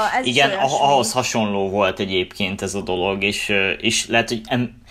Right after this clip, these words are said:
Speaker 2: emiatt is, is fe-, felröppent, hogy most a, a Golden Gate hídra szereltek ilyen, ö, ilyen, ö, szél, szélhatás csökkentő
Speaker 1: Na,
Speaker 2: póznákat,
Speaker 1: mert
Speaker 2: vagy nem
Speaker 1: ugyanez
Speaker 2: is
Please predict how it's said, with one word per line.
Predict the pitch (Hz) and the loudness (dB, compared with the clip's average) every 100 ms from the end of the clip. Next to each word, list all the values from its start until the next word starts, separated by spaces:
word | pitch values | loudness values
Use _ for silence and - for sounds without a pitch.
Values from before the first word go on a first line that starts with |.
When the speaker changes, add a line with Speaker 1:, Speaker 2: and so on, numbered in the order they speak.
| - - | -14 0
Speaker 2:
emiatt | 120 117 101 98 - | 2 4 2 0 0
is, | 107 - - - | 0 0 -6 -2
is | 107 - - 104 | -2 -2 -6 -6
fe-, | - 101 92 | 2 4 2
felröppent, | - 110 101 101 - 104 107 | 0 2 2 0 0 0 2
hogy | 104 | 0
most | 107 110 107 | 0 0 2
a, | 101 | 2
a | 113 | 2
Golden | 113 117 107 101 | 2 2 2 0
Gate | 101 101 | -2 -4
hídra | 110 101 101 | -4 -2 -2
szereltek | - 95 95 92 92 | 0 2 0 -2 -6
ilyen, | 98 98 98 | -4 -2 -2
ö, | 95 98 101 - - - - - - - | -2 -2 -4 -8 -20 -20 -20 -20 -20 -6
ilyen, | 98 95 95 | 0 0 0
ö, | 98 98 98 98 95 73 76 95 | 2 2 2 0 0 -4 -4 -2
szél, | - 117 107 104 92 - - - - 69 76 92 | 2 4 4 4 2 -2 -8 -18 -18 -16 -10 -2
szélhatás | - 110 101 104 101 95 - | 0 2 2 0 2 2 2
csökkentő | 110 107 98 95 - | -2 -2 -2 -4 -4
Speaker 1:
Na, | 90 | -4
Speaker 2:
póznákat, | 98 95 - - - | -2 0 2 2 2
Speaker 1:
mert | - | 2
Speaker 2:
vagy | - | 2
nem | |
Speaker 1:
ugyanez | 240 | 2
Speaker 2:
is | 247 | 2